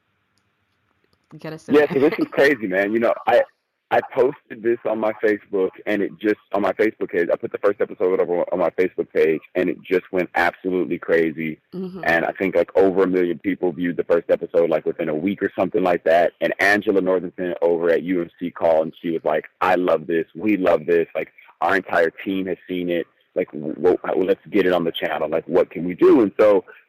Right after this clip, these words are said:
Speaker 2: you know, I, we were amazed, astounded, and I love U M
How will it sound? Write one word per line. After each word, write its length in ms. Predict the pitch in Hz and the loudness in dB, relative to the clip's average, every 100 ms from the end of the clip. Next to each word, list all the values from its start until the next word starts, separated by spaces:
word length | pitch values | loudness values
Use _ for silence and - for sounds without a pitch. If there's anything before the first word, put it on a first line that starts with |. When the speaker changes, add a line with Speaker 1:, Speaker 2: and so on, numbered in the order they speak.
| _ - | _ -6
Speaker 2:
you 180 | 113 110 | -4 0
know, 260 | 117 104 104 | 2 4 4
I, 360 | - 98 62 - _ - | 2 0 -2 -4 _ -18
we 480 | - 92 92 107 113 | -12 -6 -4 -2 -2
were 800 | 113 110 113 120 120 113 107 - | -2 0 2 4 4 2 -2 0
amazed, 520 | - 113 117 120 127 117 | 0 4 4 2 0 -6
astounded, 680 | 113 107 117 120 127 123 - | -2 2 2 2 0 0 0
and 360 | 107 113 113 104 - | 0 0 0 -4 -2
I 140 | 107 | 0
love 300 | 110 107 117 | 4 4 4
U 180 | 110 | -2
M 100 | 120 | -4